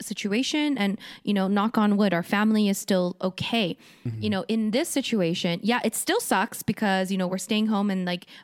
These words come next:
Speaker 1: our lives are being, you know, kind of put on hold in a way.
Speaker 2: Mm-hmm.
Speaker 1: But at the same time, it's like,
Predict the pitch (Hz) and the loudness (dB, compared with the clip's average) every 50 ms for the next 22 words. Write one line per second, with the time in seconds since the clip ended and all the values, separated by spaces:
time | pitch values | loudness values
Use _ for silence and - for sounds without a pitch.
0 | _ - 196 196 202 202 202 196 208 220 220 196 208 180 202 185 185 190 190 - | _ -2 0 0 0 2 0 0 0 0 0 -2 -2 -2 -2 -2 -2 -2 -4 -6
1 | - _ - 196 190 175 175 170 170 175 175 - - - 214 190 175 180 - - | -8 _ -4 -4 -2 -2 -2 -2 -2 -4 -4 -6 -6 -4 -2 -2 -2 -2 0 0
2 | 233 208 196 208 202 220 185 175 196 262 - - _ _ _ - 220 214 208 208 | 0 0 0 0 0 0 0 0 0 -2 -4 -6 _ _ _ -2 0 2 2 2
3 | 202 214 247 311 - - - - - - - - - - - - 254 254 262 247 | 2 2 0 -2 -4 -8 -14 -14 -14 -14 -16 -18 -20 -6 -2 0 0 2 0 0
4 | - 277 269 269 254 254 269 277 285 277 254 233 214 190 208 - 208 196 196 - | 0 0 0 0 0 0 0 0 2 2 2 2 0 0 -2 0 -2 -2 -2 -4
5 | - | -10